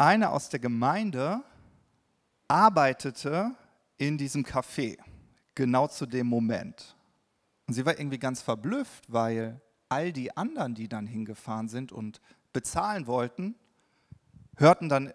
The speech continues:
äh, hör-, äh, der, der Nächste hörte dann, "Es tut mir leid, Sie können Ihren Kaffee nicht mehr bezahlen, der ist schon bezahlt worden." Dann sagte der, "Ja,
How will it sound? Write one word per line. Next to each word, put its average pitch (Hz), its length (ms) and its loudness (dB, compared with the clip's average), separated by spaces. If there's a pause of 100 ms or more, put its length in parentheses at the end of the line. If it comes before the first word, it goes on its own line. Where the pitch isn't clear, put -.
(120)
äh, 123 200 -8
hör-, 139 220 -4
äh, 123 100 -6
der, 120 220 -4
der 120 80 -2
Nächste 135 360 -2
hörte 139 280 2
dann, 131 240 -2 (260)
"Es - 140 -16
tut 190 240 -2
mir 143 120 2
leid, 156 640 2 (360)
Sie - 160 -2
können 220 340 2
Ihren 127 260 -4
Kaffee 113 340 -2
nicht 110 200 -8
mehr 110 120 -6
bezahlen, 120 640 0 (380)
der 135 120 4
ist 165 100 -4
schon 151 200 -4
bezahlt 170 640 -6
worden." - 400 -12 (1300)
Dann 113 160 -4
sagte 117 320 -4
der, 113 260 -8 (400)
"Ja, 117 80 -8